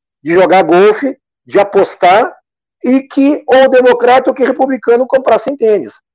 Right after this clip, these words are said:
Mais uma vez eu falo, a série sim deixa ele nu e cru, mostra que além dele ser um super ah, um super-homem, um super-atleta, ele era um ser humano por trás de tudo isso.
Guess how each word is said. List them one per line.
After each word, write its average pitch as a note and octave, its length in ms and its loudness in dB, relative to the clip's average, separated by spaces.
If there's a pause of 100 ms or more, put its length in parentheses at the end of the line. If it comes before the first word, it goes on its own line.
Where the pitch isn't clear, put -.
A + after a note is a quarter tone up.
(320)
Mais G3+ 300 0
uma A3 160 0
vez G#3+ 100 2
eu A#3 120 0
falo, D3+ 400 -2
a D3+ 100 0
série A3 400 0
sim F#3+ 340 -4
deixa F3 460 0
ele C3+ 320 -2
nu D3 260 -2
e A#3+ 60 -4
cru, A#3 400 -2 (380)
mostra G#3 500 0
que E3+ 320 0 (240)
além G3 400 2
dele A#3 260 -2
ser F#3 300 -2
um E3 80 -2
super F3+ 500 -4 (380)
ah, C3 600 -2
um C#3+ 180 -2
super-homem, G#3 640 0
um D#3 40 -8
super-atleta, F#3 720 -4 (320)
ele G#3+ 220 2
era F#3+ 140 2
um F#3+ 80 -4
ser F#3+ 220 -2
humano D#3 300 -2
por D#3+ 140 -10
trás C#3+ 180 -2
de C3+ 80 -10
tudo D3 240 -10
isso. - 260 -20